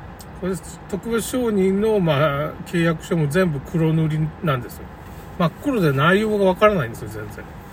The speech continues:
で、内容がわからなくて、効果のテストもしてないものを、ヨーロッパ四十、四十六万回分買っちゃったんです。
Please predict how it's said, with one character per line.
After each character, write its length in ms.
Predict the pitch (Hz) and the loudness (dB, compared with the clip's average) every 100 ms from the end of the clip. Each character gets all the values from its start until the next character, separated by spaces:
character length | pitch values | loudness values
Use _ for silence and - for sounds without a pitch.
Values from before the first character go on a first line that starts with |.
| - - - | -18 -18 -6
で、 80 | 185 | 2
内 340 | 175 220 262 | 8 8 8
容 240 | 277 302 294 | 4 4 4
が 100 | 277 | 4
わ 100 | 269 | 6
か 140 | 277 | 4
ら 80 | 277 | 4
な 100 | 247 | 2
く 100 | - | 0
て、 160 | - | 0
効 320 | 170 - 277 262 | 0 2 0 4
果 160 | 208 | 4
の 80 | 180 | 4
テ 220 | 160 220 | 4 2
ス 80 | - | 2
ト 80 | 165 | 2
も 100 | 151 | 2
し 100 | - | 0
て 60 | |
な 160 | 170 165 | 2 2
い 40 | |
も 120 | 139 135 | 2 0
の 100 | 143 | 0
を、 320 | 143 143 120 - - - - - - - - - - - - - - - | 2 0 -2 -8 -16 -14 -16 -16 -16 -16 -16 -16 -16 -16 -16 -16 -16 0
ヨ 160 | 180 | 4
ー 40 | 196 | 6
ロ 80 | 226 | 4
ッ 20 | |
パ 220 | - 147 | 2 2
四 200 | 151 196 180 - | 6 6 4 0
十、 520 | 185 165 151 151 131 120 - - - - - | -2 0 2 2 2 -2 -8 -14 -14 -14 -4
四 360 | 185 233 226 175 | 0 2 2 0
十 300 | 139 147 143 | 0 0 0
六 280 | 143 135 196 | 0 0 0
万 300 | 208 220 214 | 2 2 -2
回 340 | - 208 214 | 4 6 6
分 260 | 190 190 190 | 4 0 0
買 180 | - 156 | 0 -2
っ 40 | |
ち 100 | - | 0
ゃ 20 | |
っ 40 | 160 | -2
た 100 | 156 | -2
ん 100 | 123 | -4
で 60 | |
す。 160 | - | -8